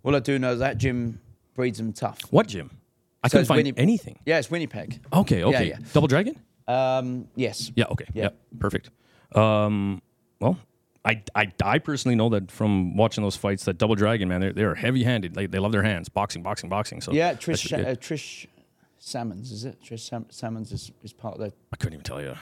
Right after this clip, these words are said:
Speaker 1: Yeah. So they have, uh, they've got a few on, actually.
Speaker 2: Yeah, yeah,
Speaker 1: Yeah.
Speaker 2: yeah. Speaking of which, might as well get to it. It was, uh, Caleb, right? Caleb Dawson?
Speaker 1: Yeah.
Speaker 2: I've seen him fight quite a few times
Speaker 1: Well, he
Speaker 2: as well
Speaker 1: fought
Speaker 2: around there.
Speaker 1: Daniel,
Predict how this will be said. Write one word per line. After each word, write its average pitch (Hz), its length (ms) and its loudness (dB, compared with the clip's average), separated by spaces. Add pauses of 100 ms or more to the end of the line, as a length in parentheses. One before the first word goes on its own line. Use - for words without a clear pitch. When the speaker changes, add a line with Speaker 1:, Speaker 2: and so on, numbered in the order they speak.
(120)
Speaker 1:
Yeah. 78 140 -10 (340)
So 139 120 -4
they 147 200 4
have, 127 280 -2
uh, 117 420 0
they've 127 100 -6
got 143 120 0
a 120 40 -8
few 156 220 -8
on, 92 120 -10
actually. 95 360 -14 (100)
Speaker 2:
Yeah, 104 160 2 (100)
yeah, 120 120 0
Speaker 1:
Yeah. 107 160 -4 (120)
Speaker 2:
yeah. 123 120 -2
Speaking 120 260 2
of 110 60 4
which, 127 200 0 (240)
might 117 100 6
as 101 60 6
well 104 60 4
get 104 140 0
to 139 120 4
it. 127 60 4
It 110 40 4
was, 107 160 2
uh, 92 240 2
Caleb, 117 300 2
right? 131 120 2
Caleb 131 240 0
Dawson? 170 320 2
Speaker 1:
Yeah. 139 180 2 (380)
Speaker 2:
I've 95 100 -4
seen 104 180 -2
him 107 120 0
fight 101 240 -2
quite 107 160 2
a - 20 -6
few 104 140 -2
times 107 180 2
Speaker 1:
Well, 143 80 4
he 190 60 4
Speaker 2:
as 190 40 0
well 113 100 4
Speaker 1:
fought 120 60 6
Speaker 2:
around 98 80 0
there. 156 80 2
Speaker 1:
Daniel, 131 340 -4